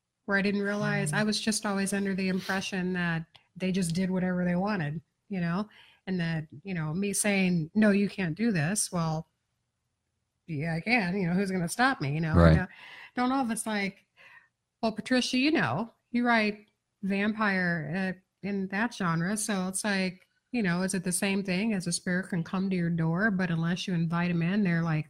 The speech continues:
Speaker 1: 'Well, I guess I gotta stay out here'?" You know what I mean? So I didn't know. I don't know what the rules are over there, but I do know that,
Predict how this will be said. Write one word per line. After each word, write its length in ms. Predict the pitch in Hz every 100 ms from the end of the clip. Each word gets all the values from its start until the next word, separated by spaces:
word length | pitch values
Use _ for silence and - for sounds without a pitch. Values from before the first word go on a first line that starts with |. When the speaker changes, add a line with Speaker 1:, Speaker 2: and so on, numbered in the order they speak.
| -
Speaker 1:
'Well, 260 | 165 151 156
I 60 |
guess 200 | 151 131
I 40 | 165
gotta 180 | 143
stay 180 | 147 147
out 140 | 160 185
here'?" 300 | 208 269 - _ - - - - _ _ _ -
You 120 | 254
know 100 | 247
what 80 | 180
I 60 | 170
mean? 340 | 170 208 247 _ _
So 160 | - 220
I 280 | 202 202 247
didn't 180 | 240 220
know. 180 | 196
I 100 | 185
don't 120 | 262 262
know 100 | 202
what 160 | 180
the 80 | 190
rules 360 | 170 160 160 151
are 280 | 151 175 180
over 120 | 165
there, 360 | 160 165 214 - 208
but 240 | 196 190
I 120 | 170 196
do 180 | 214 214
know 320 | 202 190 190
that, 440 | 185 175 170 160